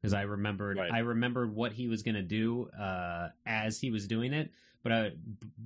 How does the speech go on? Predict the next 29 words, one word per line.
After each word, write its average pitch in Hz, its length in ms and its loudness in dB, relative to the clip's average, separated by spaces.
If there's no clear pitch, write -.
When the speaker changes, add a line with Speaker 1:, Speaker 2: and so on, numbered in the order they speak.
Speaker 1:
but 120 200 0
I 120 100 2
mentioned 160 340 4
that 120 180 0
because 113 580 0
you 110 200 2
get 131 180 0
the 127 140 -2
idea 110 400 2
that 98 220 0
"Oh, 147 180 4
he's 117 200 2
actually 131 520 0
going 117 280 2
to 92 100 -6
try 85 600 -4
to 101 80 -4
do 87 200 -2
this." 82 280 -6
And 104 200 -2
then 104 140 -2
he 110 140 0
does 127 280 4
do 120 240 2
a 98 180 2
clever 113 340 -2
thing 107 300 -2
where 98 160 -4
he 92 520 -6